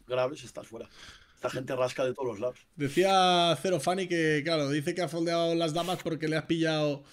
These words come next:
Speaker 2: en varias mesas finales en diferentes salas y porque les ponen ases o reyes, ¿no? Que al final puede ser, porque esta gente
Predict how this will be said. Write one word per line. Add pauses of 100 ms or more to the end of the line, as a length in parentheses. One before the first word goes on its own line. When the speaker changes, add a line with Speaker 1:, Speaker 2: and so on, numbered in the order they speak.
(320)
Speaker 2:
en
varias
mesas
finales
en
diferentes
salas
y
porque
les
ponen
ases
o
reyes,
¿no?
Que
al
final
puede
ser,
porque
esta
gente